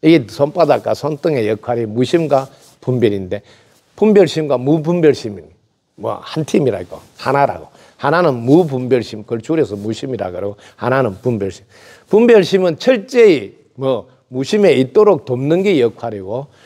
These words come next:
무분별심은 철저히 뭐 오히려 분별을 잘하도록 돕는 것이 역할이다. 무심해 있으면 왜 분별을 잘하느냐?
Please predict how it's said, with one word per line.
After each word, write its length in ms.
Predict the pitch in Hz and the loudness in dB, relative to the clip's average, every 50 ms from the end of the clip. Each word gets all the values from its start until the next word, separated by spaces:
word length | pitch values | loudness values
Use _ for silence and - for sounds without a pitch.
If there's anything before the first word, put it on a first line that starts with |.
| _ _ - | _ _ -4
무분별심은 1040 | 139 147 180 220 247 220 170 180 165 170 170 185 185 165 - 190 175 160 143 127 - | 0 4 4 6 4 4 2 2 2 4 4 4 4 4 2 -4 -4 -4 -6 -6 -6
철저히 680 | - - 240 233 180 - 254 220 214 202 196 196 202 202 - _ _ _ _ _ _ _ _ _ | -4 -2 -2 -2 0 2 4 6 6 8 6 6 2 0 -6 _ _ _ _ _ _ _ _ _
뭐 420 | - 120 127 110 101 92 85 - _ _ | -4 -2 0 0 0 -2 -6 -12 _ _
오히려 360 | - 131 143 160 170 165 160 | 2 4 6 8 8 6 6
분별을 460 | 135 - 143 151 170 160 156 131 123 107 | 4 0 -2 -2 0 2 2 2 0 -2
잘하도록 600 | - 110 107 110 120 123 117 110 85 85 - _ | -6 -10 -10 -10 -10 -10 -12 -14 -16 -16 -20 _
돕는 360 | - 90 85 82 85 87 87 | -20 -20 -20 -20 -20 -20 -16
것이 380 | 95 113 110 - 208 220 214 | -14 -8 -4 -2 -2 0 0
역할이다. 640 | 175 123 107 - - - - 95 - - - - - _ _ _ _ _ _ _ _ _ _ _ - _ _ _ | -2 -2 -4 -8 -10 -14 -14 -14 -14 -16 -18 -20 -20 _ _ _ _ _ _ _ _ _ _ _ -20 _ _ _
무심해 340 | - 160 190 156 277 285 269 214 | 2 2 4 6 6 6 6 4
있으면 480 | 170 170 196 185 170 147 139 123 117 | 4 4 2 2 0 0 -2 0 2
왜 260 | 131 160 190 202 190 156 | 4 4 6 4 4 0
분별을 400 | - 175 180 170 170 147 131 117 | -2 -4 0 2 2 2 2 0
잘하느냐? 640 | - - 110 117 123 135 147 147 139 123 - - - | -4 -4 -4 -2 -2 -2 -2 -2 -4 -6 -8 -12 -16